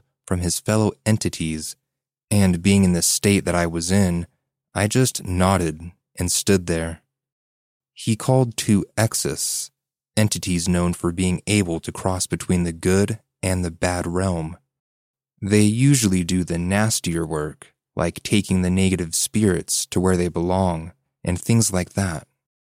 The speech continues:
People usually think Exus are bad entities, but they are just as good as all the others. They just have other tasks to manage. So he called them,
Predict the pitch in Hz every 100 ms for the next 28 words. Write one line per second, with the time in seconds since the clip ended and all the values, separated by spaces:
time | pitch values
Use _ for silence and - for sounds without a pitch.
0 | _ _ _ _ _ - 131 131 101 95
1 | 107 104 87 82 - 87 87 - 98 -
2 | - 87 - 82 82 107 113 107 92 85
3 | - - 82 82 - - _ _ _ -
4 | 95 101 98 - 120 135 107 90 95 98
5 | - 85 87 104 92 82 82 - - 95
6 | 90 90 95 85 78 78 - _ _ _
7 | _ - 104 101 104 - 92 90 - -
8 | 110 92 - - 110 87 - - - 90
9 | 92 98 82 80 - - _ _ _ _
10 | _ _ _ _ - 120 117 113 - 117
11 | 117 98 82 80 82